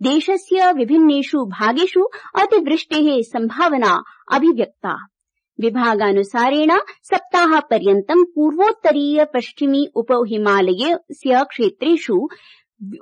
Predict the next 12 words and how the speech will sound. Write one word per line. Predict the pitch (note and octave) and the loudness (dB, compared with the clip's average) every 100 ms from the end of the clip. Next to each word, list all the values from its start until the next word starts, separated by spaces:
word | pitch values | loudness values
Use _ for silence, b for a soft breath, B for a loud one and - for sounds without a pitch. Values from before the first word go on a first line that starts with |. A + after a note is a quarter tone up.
| - | -4
विद्युत् | C4+ A#3+ C#4 G#4 - | 0 0 0 -4 -2
प्रकाशनेन | D4 C#4 A#3 A3+ A3+ G3+ F#3 F3+ A#3 D4 - | -4 0 -2 -2 0 2 4 2 0 -6 -10
ध्वनिना | A3 C4 E4+ F4 F#4 G#4 - | -4 2 4 4 2 -2 -4
च | |
सह | C4 A#3+ - E4 C#4 G3 B _ | -2 -2 -2 0 0 -4 B _
महती | B3+ D4+ D#4+ C#4+ B3 | 0 2 0 -2 -4
वृष्टिः | E3+ G#3 B3+ - A#3+ B3+ D#4+ B3+ | -2 -2 -2 -4 -2 -2 -4 -2
भविष्यति। | C4 G3+ F#3 - F3 F3 C#3 - _ _ _ _ _ - | 0 0 -2 -8 -6 -6 -8 -18 _ _ _ _ _ -4
विभागेन | A#3+ B3 C#4 D4+ E4+ E4+ F4+ F#4 | -2 0 0 2 4 4 4 0
इदम् | A#3+ A#3 A#3+ C4 - | -2 0 0 -2 -2
अपि | G#3+ A#3+ A#3+ | -2 -2 -6
पूर्वानुमानितं | A3 G3+ F#3+ F#3+ F3+ F3+ A#3 E4 F4 F4 D4 | -4 -2 0 2 2 0 2 4 4 4 2